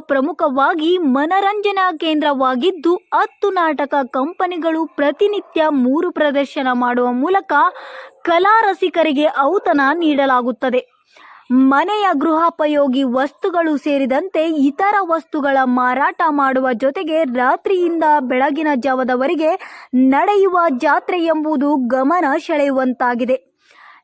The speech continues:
ನಾಟಕ ಕಂಪನಿಯ ಕಲಾವಿದರಿಗೆ ಈ ಜಾತ್ರೆಯು ಹೆಚ್ಚು ಲಾಭ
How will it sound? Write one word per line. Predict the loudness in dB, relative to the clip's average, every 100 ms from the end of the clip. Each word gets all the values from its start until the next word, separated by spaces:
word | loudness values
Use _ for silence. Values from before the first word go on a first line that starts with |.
| 2
ನಾಟಕ | 4 4 2 0 -2 -2
ಕಂಪನಿಯ | 0 -2 -2 -2 0 0
ಕಲಾವಿದರಿಗೆ | 0 -2 2 2 2 0 0 0 0 2
ಈ | 2
ಜಾತ್ರೆಯು | 2 0 0 0 -2 0 0
ಹೆಚ್ಚು | 0 0 -2 -2 0
ಲಾಭ | 2 2